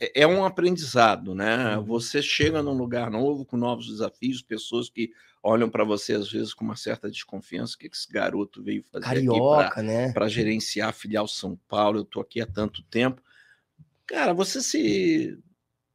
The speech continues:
Speaker 1: se dá o tempo necessário pra criar confiança com as pessoas.
Speaker 2: Uhum.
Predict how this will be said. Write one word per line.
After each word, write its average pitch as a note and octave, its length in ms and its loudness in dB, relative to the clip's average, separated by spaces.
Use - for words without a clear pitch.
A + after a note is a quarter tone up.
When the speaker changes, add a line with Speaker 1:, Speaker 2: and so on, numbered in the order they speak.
Speaker 1:
se - 200 -2
dá G#3+ 160 4
o G#3+ 100 4
tempo A#3+ 600 2
necessário F3 720 2
pra F#3+ 180 0
criar E3 320 4
confiança C#3 640 -4
com - 100 -10
as B2 100 -10
pessoas. - 600 -10
Speaker 2:
Uhum. G#2+ 400 -8